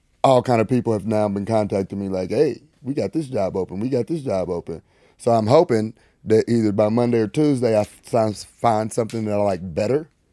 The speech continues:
than the security job. Then I'm just not gonna start the security job.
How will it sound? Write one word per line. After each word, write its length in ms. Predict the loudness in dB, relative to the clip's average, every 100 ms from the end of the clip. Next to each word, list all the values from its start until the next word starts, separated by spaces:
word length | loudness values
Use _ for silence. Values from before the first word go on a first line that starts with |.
| _ _ -6
than 280 | 0 0 0
the 100 | -4
security 480 | -6 -2 2 2 2
job. 400 | 2 2 -2 -6 _ _ _ -6
Then 120 | -4
I'm 60 | -2
just 140 | -4
not 200 | -6 -6
gonna 160 | -10 -12
start 280 | -12 -12
the 80 | -14
security 420 | -20 -18 -18 -16
job. 280 | -14 -14 -16